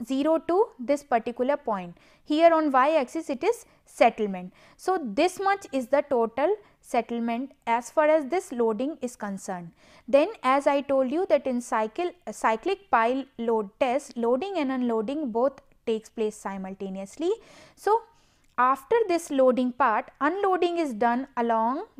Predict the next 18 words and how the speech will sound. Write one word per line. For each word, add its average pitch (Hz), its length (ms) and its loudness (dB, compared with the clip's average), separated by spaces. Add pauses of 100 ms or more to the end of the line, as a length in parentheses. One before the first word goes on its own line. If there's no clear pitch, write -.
this 226 180 -2
path. 208 280 -4
Let 233 240 -4
us 320 140 0
say 403 240 -2
that 269 240 -2
unloading 277 480 0
is 277 140 -4
following 240 520 -2
this 262 200 0
particular 208 520 -6
path. 170 280 -14 (1400)
So, 403 160 0
what 302 280 4
is 427 120 4
happening? 240 520 -2 (340)
If - 440 2 (200)
the 302 280 4